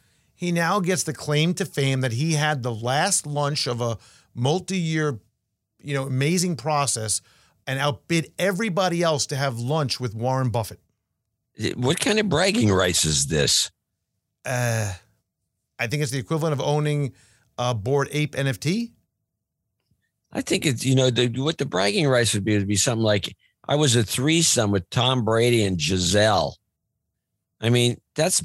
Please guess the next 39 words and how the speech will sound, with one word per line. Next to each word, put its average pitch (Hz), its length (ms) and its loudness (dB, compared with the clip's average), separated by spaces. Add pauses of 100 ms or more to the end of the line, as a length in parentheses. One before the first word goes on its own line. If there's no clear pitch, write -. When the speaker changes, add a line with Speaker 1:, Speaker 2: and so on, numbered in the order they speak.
(140)
Speaker 2:
something - 400 0
you 101 120 4
could 92 180 0
talk 98 280 2
about 90 320 2
as 80 180 0
like, 80 200 2
Speaker 1:
Ah. 80 100 -2
Speaker 2:
"What?" 113 460 2 (220)
Speaker 1:
Yeah, 98 140 -6
that 113 120 0
would 123 100 -2
be, 110 100 -4
yeah. 87 280 -6 (680)
Speaker 2:
But, 104 400 2 (140)
uh, 92 600 4 (640)
with 101 520 0 (560)
having 120 340 2
the 107 120 4
last 113 420 2
lunch 104 380 2
with 101 120 0
Warren 104 400 2
Buffett. 101 600 -2 (1120)
Okay. 76 580 -10
Speaker 1:
"I 101 60 -4
was 123 140 2
out 185 180 2
to 208 60 -4
lunch 202 220 0
with 156 120 -6
Warren 156 280 0
Buffett. 147 280 -2
He 123 60 -2
choked 156 340 -4
on 147 80 2
a 139 40 2
ham 139 220 2
sandwich." - 560 0